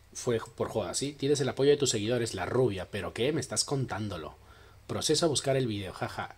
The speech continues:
¿Le entrarías a Rubén si fuera mujer?". No, sí. Pues si hubiese sido mujer natural, sí. Pero, pues, ya sabiendo que es hombre, pues, no, yo no, pues, si quieren hacer ustedes normal, se respeta. De verdad.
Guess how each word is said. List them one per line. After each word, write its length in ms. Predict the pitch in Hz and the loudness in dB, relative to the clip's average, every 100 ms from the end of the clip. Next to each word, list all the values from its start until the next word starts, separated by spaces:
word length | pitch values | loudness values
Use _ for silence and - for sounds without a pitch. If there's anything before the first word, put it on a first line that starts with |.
| - | -10
¿Le 140 | 101 | -6
entrarías 600 | 101 98 92 104 143 147 | -6 -6 -4 0 0 0
a 80 | 127 | -4
Rubén 300 | 95 95 120 | -4 -4 -2
si 100 | - | -2
fuera 180 | 113 110 | -2 -4
mujer?". 320 | 101 113 131 | -4 -4 -4
No, 240 | 95 107 127 | -4 -6 -2
sí. 280 | - 90 - - - - - - - - - - - - - - - - - - | 0 -2 -6 -20 -20 -20 -20 -20 -18 -18 -18 -20 -20 -20 -20 -20 -20 -20 -20 -20
Pues 140 | - - | -6 -4
si 60 | |
hubiese 160 | 98 110 | -2 -2
sido 180 | 110 113 | 0 0
mujer 220 | 110 110 | 0 -2
natural, 340 | 113 101 104 | -4 -2 -4
sí. 220 | 98 123 123 - - - - | -2 -2 -4 -12 -20 -20 -18
Pero, 680 | - - - 82 85 78 73 - - | -16 -14 -12 -12 -12 -16 -16 -20 -14
pues, 320 | 92 92 - 95 | -8 -4 -4 -4
ya 140 | 110 | -2
sabiendo 420 | 117 120 127 131 | 0 0 0 -2
que 80 | 123 | -4
es 80 | 127 | -4
hombre, 160 | 139 | -4
pues, 160 | 123 101 | -4 -8
no, 340 | 95 98 98 98 101 101 101 | -12 -12 -12 -12 -12 -12 -12
yo 140 | 101 123 | -4 -2
no, 340 | 117 113 104 95 | -2 -4 -6 -4
pues, 200 | 113 110 | -2 -2
si 120 | 104 | -4
quieren 200 | 113 113 | -4 -4
hacer 140 | 113 | -4
ustedes 260 | 113 131 123 | -4 -4 -4
normal, 240 | 104 104 | -4 -6
se 100 | 104 | -6
respeta. 400 | 110 - 104 - - - - - - - - - - | -8 -8 -10 -12 -16 -20 -20 -18 -16 -18 -18 -20 -12
De 60 | 101 | -10
verdad. 180 | 92 | -8